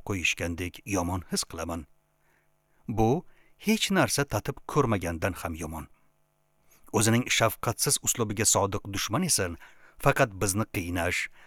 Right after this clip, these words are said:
sinab ko'rish va oxir oqibatda kulgiga qoldirish uchun biz o'zi tanlaganlarning uzoq bo'lmagan azoblarini ko'rishimizga ijozat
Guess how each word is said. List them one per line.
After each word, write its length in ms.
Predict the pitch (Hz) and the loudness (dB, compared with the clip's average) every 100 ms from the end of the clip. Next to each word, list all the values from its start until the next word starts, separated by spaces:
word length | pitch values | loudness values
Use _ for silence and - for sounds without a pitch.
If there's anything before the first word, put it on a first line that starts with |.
| - | -20
sinab 400 | - - 110 98 - | 0 2 4 2 -2
ko'rish 440 | 127 165 151 - - - - - | -4 -2 0 0 -4 -12 -20 4
va 120 | 117 117 | 4 6
oxir 320 | 123 - 117 - | 4 4 0 2
oqibatda 680 | 104 90 95 87 - - 180 110 - - - | 0 0 -4 -6 -6 -6 -4 -4 -8 -20 -8
kulgiga 440 | - 117 110 104 110 - | -2 0 -2 0 0 0
qoldirish 480 | - 95 92 95 - | -2 -2 -2 -4 -4
uchun 380 | 127 - 165 90 - - _ - | -4 0 0 0 -4 -18 _ -12
biz 260 | 98 139 - | 0 2 2
o'zi 300 | - 107 160 | 0 0 0
tanlaganlarning 840 | - 151 143 123 127 123 123 139 143 120 - - | 0 0 2 2 0 0 0 2 2 0 -8 -12
uzoq 360 | 147 131 135 - 107 | 0 4 4 2 -6
bo'lmagan 540 | 95 117 110 104 135 - | 0 2 2 2 0 -2
azoblarini 580 | - 107 98 92 90 95 | 0 0 2 0 0 -2
ko'rishimizga 580 | - 127 - 95 85 101 | -2 -2 -2 -2 -4 -4
ijozat 460 | 107 104 117 147 | -4 0 2 0